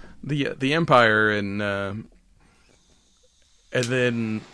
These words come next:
he just takes that turn when he's like, you know, tells them, "No, we're not gonna give you anything." It's like, "All right, yeah. Who here, like, actually does the work?" And then, you know, one guy, you know, he's like,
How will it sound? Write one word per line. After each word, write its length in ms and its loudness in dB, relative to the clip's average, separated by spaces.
he 100 -2
just 180 0
takes 200 4
that 200 2
turn 460 2
when 120 -2
he's 200 -4
like, 180 -4
you 80 -4
know, 60 -4
tells 260 -2
them, 400 -6
"No, 380 2
we're 100 2
not 120 0
gonna 140 -4
give 200 -2
you 80 -2
anything." 320 -6
It's 80 -8
like, 140 -8
"All 80 -2
right, 180 -4
yeah. 220 -4
Who 140 0
here, 280 4
like, 180 0
actually 400 0
does 300 2
the 100 -2
work?" 340 0
And 100 -2
then, 240 -4
you 120 -2
know, 100 -2
one 320 0
guy, 180 2
you 140 -2
know, 40 -4
he's 120 -6
like, 180 -6